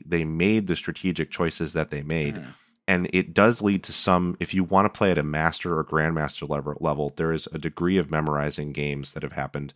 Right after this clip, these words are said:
Speaker 1: And, but the only reason that you do it is to memorize what the response to moves were.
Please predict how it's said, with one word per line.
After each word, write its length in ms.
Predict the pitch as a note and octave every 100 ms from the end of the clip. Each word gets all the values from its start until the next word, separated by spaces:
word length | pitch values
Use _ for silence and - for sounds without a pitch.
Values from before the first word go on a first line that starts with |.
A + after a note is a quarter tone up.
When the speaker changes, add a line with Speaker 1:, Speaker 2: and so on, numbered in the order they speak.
| - - _ -
Speaker 1:
And, 280 | E2+ E2 -
but 120 | E2+
the 100 | F2+
only 240 | F#2 A#2+
reason 240 | G#2+ G#2 G2+
that 100 | E2
you 120 | D#2
do 260 | C#2 G#2 F#2+
it 140 | D#2
is 140 | - -
to 100 | D#2+
memorize 640 | D#2 D#2+ D#2 D2 D2 - - - _ _
what 300 | D2 E2+ F2
the 80 | E2
response 500 | D2+ - E2 E2 -
to 120 | -
moves 380 | D2 E2+ G2+ E2
were. 260 | D2 C2+